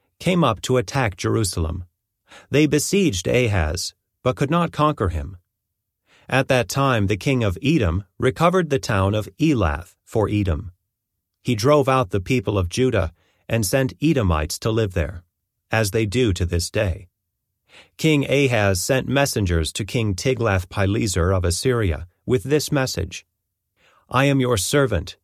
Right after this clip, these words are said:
and your vassal. Come up and rescue me from the attacking armies of Aram and Israel." Then Ahaz took the silver and gold from the temple of the Lord and the palace treasury,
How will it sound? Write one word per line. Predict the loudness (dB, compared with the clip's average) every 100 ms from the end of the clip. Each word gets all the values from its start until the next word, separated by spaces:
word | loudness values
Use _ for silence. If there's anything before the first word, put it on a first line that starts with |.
| -6
and | -2
your | 0 2
vassal. | 2 0 -2 -8 -10 -14 _ _ _ _ _ _ _
Come | 0 4
up | 4
and | 2 0
rescue | 0 0 -2 -2
me | 2 2
from | 0 0
the | 0
attacking | -2 -2 -2 0 0
armies | 2 2 2 0
of | 0
Aram | 2 2 2 -2 -6 -6
and | -2 0
Israel." | 0 0 -2 -4 -10 _ _ _ _ _ _ _ -2
Then | 2 2
Ahaz | 4 2 2 0 0 -2
took | -4 -2
the | -2
silver | 0 0 0 0 0
and | 0 -2
gold | 0 2 2 0
from | -2 0
the | 0
temple | 0 -2 0
of | 0
the | 0
Lord | 0 2 0 -4 _ _ -6
and | -2 -2
the |
palace | -2 0 0 0
treasury, | 0 0 0 0 -4 -6